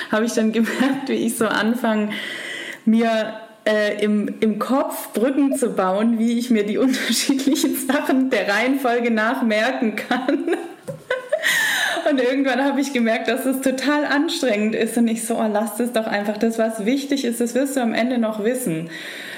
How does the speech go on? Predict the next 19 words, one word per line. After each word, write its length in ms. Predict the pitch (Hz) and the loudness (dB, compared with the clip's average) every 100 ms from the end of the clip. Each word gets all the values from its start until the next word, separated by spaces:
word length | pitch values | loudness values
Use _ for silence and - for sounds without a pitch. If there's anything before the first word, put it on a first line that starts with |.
| - - - - | -14 -16 -18 -2
Und, 400 | 220 226 220 - - | 2 2 2 -2 0
ähm, 540 | 226 220 214 208 - - | 0 2 0 -2 -4 -2
das 180 | 226 226 | -2 0
war 180 | 233 294 | 0 0
aber 260 | 269 240 - | 0 0 0
echt 340 | 294 392 - | 0 -2 -4
so 120 | 262 | -2
ein, 500 | 254 254 247 254 247 - - _ _ - - - - - | 0 0 0 0 -4 -10 -20 _ _ -20 -20 -20 -14 -6
ich 140 | 233 247 | -2 0
habe 140 | 240 | 2
gemerkt, 600 | 240 208 208 254 359 - | 2 2 2 0 -2 -2
wie 100 | 240 | 0
mein 280 | 233 220 220 | 2 2 -2
Kopf 420 | - 277 277 - - | -2 -2 -2 -6 -2
arbeitet, 600 | 269 311 202 196 196 202 | 0 2 0 0 -2 -2
wie, 200 | 226 - | -4 -2
ne, 260 | 220 269 277 | 0 2 0
wie, 260 | 233 226 208 | 0 -2 0
wie 440 | 220 214 208 - | 0 0 -2 -8